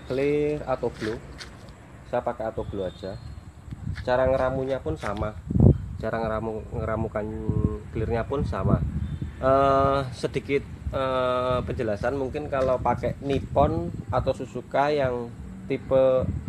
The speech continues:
Silver M dua lima belas itu brown metaliknya lebih besar, jadi efek metaliknya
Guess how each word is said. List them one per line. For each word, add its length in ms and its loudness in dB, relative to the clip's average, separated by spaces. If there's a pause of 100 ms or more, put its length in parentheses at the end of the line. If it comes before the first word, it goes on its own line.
Silver 480 0
M 240 0
dua 160 4
lima 240 0
belas 480 0 (400)
itu 240 -2
brown 240 4
metaliknya 480 2
lebih 160 -4
besar, 400 -4 (240)
jadi 240 -4 (400)
efek 400 0
metaliknya 400 0